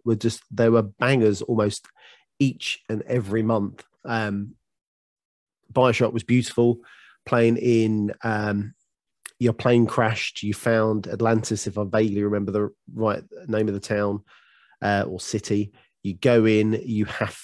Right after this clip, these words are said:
to, uh, fight big daddies, and you could save or kill little sister.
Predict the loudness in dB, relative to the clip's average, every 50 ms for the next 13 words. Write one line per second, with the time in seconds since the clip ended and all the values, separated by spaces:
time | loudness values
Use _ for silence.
0 | -14 _ -2 0 0 2 2 0 0 -2 -2 -4 -4 -4 -6 -6 -8 -12 -10 -6
1 | -2 0 0 -2 -2 -2 -2 -2 -2 0 0 -2 0 0 0 0 0 0 0 0
2 | -2 -4 -4 -4 -4 -4 -4 -8 -12 -12 -12 -10 -6 -2 0 2 2 2 0 0
3 | -2 -4 -6 -6 -6 -4 -4 -4 -6 -8 -8 -4 0 2 2 2 2 2 0 -2
4 | -4 -6 -8 -6 -6 -6 -6 -6 -6 -6 -6 -6